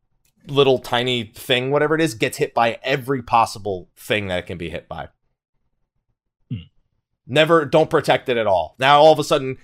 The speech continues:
Speaker 1: you have to start mitigating the huge damage that comes out. You have to make sure that you're positioning it in the wrong places, which goes completely against the grain.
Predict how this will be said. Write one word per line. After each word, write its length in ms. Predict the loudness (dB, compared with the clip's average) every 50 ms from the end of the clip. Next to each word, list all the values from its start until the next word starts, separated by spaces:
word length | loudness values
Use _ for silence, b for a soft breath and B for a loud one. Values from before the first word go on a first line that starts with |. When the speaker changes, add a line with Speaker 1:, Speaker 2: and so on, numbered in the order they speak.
| b _
Speaker 1:
you 80 | -4
have 80 | -4 -4
to 40 | -2
start 260 | 0 0 0 0 0
mitigating 640 | 0 2 2 2 2 4 2 4 4 2 0 0 -2
the 80 | -8 -10
huge 300 | -10 -10 -10 -10 -8 -6
damage 340 | -4 -2 -2 -2 -4 -4
that 160 | -4 -6 -4 -4
comes 240 | -6 -6 -4 -2
out. 240 | 2 2 2 2 0
You 60 | -2
have 100 | -4 -6
to 80 | -8 -10
make 200 | -12 -12 -12 -12
sure 280 | -10 -8 -4 -4 -4 -2
that 340 | -2 0 0 0 -2 -4
you're 120 | -10 -12 -12
positioning 460 | -10 -10 -10 -10 -10 -10 -10 -10 -12
it 100 | -12 -14
in 40 | -12
the 80 | -14 -8
wrong 280 | -4 -4 -4 -4 -6
places, 340 | -6 -6 -6 -6 -8 -10 -14
which 160 | -16 -16 -12
goes 160 | -12 -12 -12 -12
completely 400 | -16 -18 -16 -14 -12 -10 -10 -10
against 300 | -10 -10 -14 -14 -16 -20
the 60 | -14
grain. 560 | -10 -8 -6 -4 -4 -6 -6 -8 -10 -14 -18